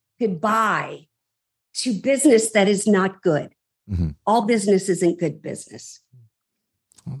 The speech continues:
Speaker 2: those are wise words. That was freeing up cash flow. So instead of cutting people, we're cutting bad business. What, what do you think about that, bro?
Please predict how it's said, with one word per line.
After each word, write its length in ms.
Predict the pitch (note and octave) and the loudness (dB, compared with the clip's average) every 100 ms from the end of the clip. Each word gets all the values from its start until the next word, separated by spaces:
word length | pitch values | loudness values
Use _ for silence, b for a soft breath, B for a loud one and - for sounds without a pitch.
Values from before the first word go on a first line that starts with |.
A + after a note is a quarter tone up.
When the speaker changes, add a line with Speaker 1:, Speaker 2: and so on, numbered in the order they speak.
| - | -10
Speaker 2:
those 140 | A#2+ | -8
are 60 | G#2+ | -6
wise 340 | F#2+ G#2 A2 | 0 4 4
words. 180 | G2 C#3 | 6 6
That 120 | A2 | 6
was 120 | G2 - | 2 -4
freeing 500 | - - B2 A2+ B2 | -16 -2 2 4 2
up 120 | - | 0
cash 300 | A2 D3 F#3+ | 0 0 0
flow. 140 | G2 | -2
So 140 | - G#2+ | 2 2
instead 220 | F2 A2+ | 4 4
of 80 | - | 4
cutting 260 | B2 A2 | 4 4
people, 240 | G#2+ B2+ G2 | 2 2 2
we're 100 | F#2+ | 2
cutting 400 | - G#2 F2+ D#2+ _ _ _ - | 2 2 2 -2 _ _ _ -2
bad 280 | F#2+ G2 F#2+ | 2 2 2
business. 460 | G2+ - - - | 0 0 -6 -4
What, 100 | A#2+ | 0
what 160 | A#2+ G2+ | 2 4
do 60 | D#3 | 2
you 40 | |
think 120 | A#2 | 2
about 200 | F2+ E2 | 2 0
that, 200 | E2+ E2 | 0 -2
bro? 140 | E2+ | -4